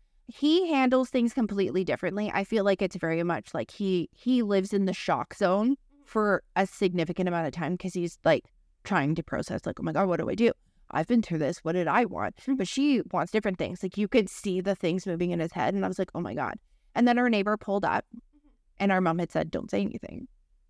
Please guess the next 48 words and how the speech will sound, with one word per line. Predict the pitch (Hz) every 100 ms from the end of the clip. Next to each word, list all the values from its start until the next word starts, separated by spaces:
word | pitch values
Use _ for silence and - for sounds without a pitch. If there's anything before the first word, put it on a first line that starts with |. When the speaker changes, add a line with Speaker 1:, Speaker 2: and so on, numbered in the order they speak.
| -
Speaker 1:
right? | 180 127 254 -
Like, | 185
you | 175
wanna | 170 160
make | -
sure | -
that | 160
you | -
talk | - -
to | -
your | 92
siblings | - - - -
or |
something | - 214 -
like |
this. | - - _ -
I | 202
get | 202
in | 208
the | 254
car. | - 120 - _ _ _
Oh | _ _ - _
my | _ _
God. | _ _ _ _ _ _ _ _
So | - 247
our | 233 247
neighbor | 220 208 214
was, | 208 202
like, | 180 - _ _ _ _ -
really | 190 202 220 233 202
good | 185 175
friends | - 147
with | 170
our | 71
dad. | 76 - _ _ _ _ _ _ -
Like, | 214
he's, | - 208 196 - -
he's, | 196 214
like, | 190 160 - _
Speaker 2:
He's | - 330
been | 320 349
our | 349
neighbor | 269 233 233
for, | 233 240
Speaker 1:
he's | 311
Speaker 2:
like, | 220 - _ -
over, | 220 220 220 214
like, | 208 220